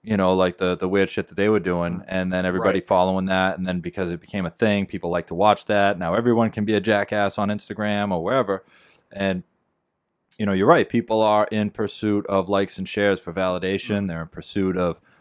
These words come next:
Speaker 1: uh, acknowledgement. They're in pursuit of, uh, uh, um, celebrity,
Speaker 2: Right.
Speaker 1: internet celebrity, uh, you know, being known, being famous, having a, a purpose. Your purpose is to produce stupid-ass videos and because of that, you have sponsors and you have money and you have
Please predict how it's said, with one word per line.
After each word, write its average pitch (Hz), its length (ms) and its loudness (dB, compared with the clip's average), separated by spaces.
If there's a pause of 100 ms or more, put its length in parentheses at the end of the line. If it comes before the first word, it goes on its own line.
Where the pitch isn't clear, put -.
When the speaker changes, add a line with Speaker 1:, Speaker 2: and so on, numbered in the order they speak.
(180)
Speaker 1:
uh, 87 180 -2
acknowledgement. 95 840 0
They're 87 120 -2
in 82 60 -6
pursuit 92 300 -4
of, 90 200 -2
uh, 87 220 2 (340)
uh, 85 260 -14
um, 82 320 -12 (300)
celebrity, 110 600 2 (280)
Speaker 2:
Right. 110 120 -4
Speaker 1:
internet 107 280 2
celebrity, 107 540 0 (380)
uh, 90 280 -6
you 92 120 -2
know, 92 120 2
being 95 380 0
known, 101 460 4
being 95 180 -4
famous, 101 600 -2
having 95 340 -2
a, 87 180 -2
a 82 80 -4
purpose. 104 600 -2 (360)
Your 98 100 -2
purpose - 400 -2
is 95 120 -6
to 101 80 -6
produce 98 340 -4
stupid-ass 101 640 0
videos 92 560 0 (380)
and 92 260 -2
because 98 320 0
of 95 100 -2
that, 98 360 2
you 90 140 -4
have 90 400 2
sponsors 92 680 0
and 92 80 -8
you 90 60 -4
have 85 100 -6
money 90 520 0
and 87 220 -10
you 87 100 -6
have 87 320 -2